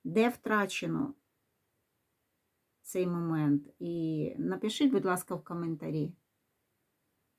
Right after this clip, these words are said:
Підписуйтесь на канал, ставте лайки, вподобайки. Запитання. Гарного вам дня, цілеспрямованих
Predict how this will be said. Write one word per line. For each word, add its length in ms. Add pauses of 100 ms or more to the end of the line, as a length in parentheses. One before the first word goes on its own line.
(120)
Підписуйтесь 760
на 140
канал, 340
ставте 380
лайки, 280
вподобайки. 880 (1900)
Запитання. 1000 (2000)
Гарного 560
вам 260
дня, 320 (1120)
цілеспрямованих 1200